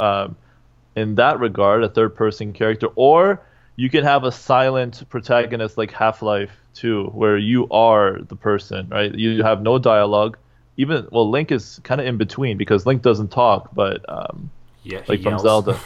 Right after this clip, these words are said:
Speaker 2: <laughs> I guess.
Speaker 1: Yeah, he,
Speaker 2: <laughs>
Speaker 1: uh, yeah, yeah, yeah, yeah. He does those grunts and stuff, and yeah, that's always fun. But, uh,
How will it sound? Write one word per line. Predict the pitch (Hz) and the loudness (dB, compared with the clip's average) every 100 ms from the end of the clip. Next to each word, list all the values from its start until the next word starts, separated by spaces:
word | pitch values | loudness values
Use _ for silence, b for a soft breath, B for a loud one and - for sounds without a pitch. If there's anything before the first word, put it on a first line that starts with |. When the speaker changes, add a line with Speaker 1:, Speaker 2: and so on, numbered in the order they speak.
| 143 - | -8 -8
Speaker 2:
<laughs> | |
I | 131 | -10
guess. | 104 104 | -8 0
Speaker 1:
Yeah, | 147 120 | 2 4
he, | 127 | 2
Speaker 2:
<laughs> | |
Speaker 1:
uh, | 151 160 | 2 2
yeah, | 127 135 | 2 2
yeah, | 165 151 | 4 2
yeah, | 110 143 156 | 2 0 0
yeah. | 113 139 151 | 0 2 2
He | 127 127 | 2 -2
does | 120 123 117 | 2 0 0
those | 123 | -4
grunts | 120 127 127 127 - | -2 2 4 2 -2
and | 127 113 | -8 -8
stuff, | - 123 120 | -2 0 0
and | 113 104 | -6 -6
yeah, | 104 120 | 2 4
that's | 113 113 | 4 4
always | 113 107 107 | 0 0 -2
fun. | - 113 107 101 | -4 -4 -4 -2
But, | 110 104 113 | -2 0 2
uh, | 107 | 0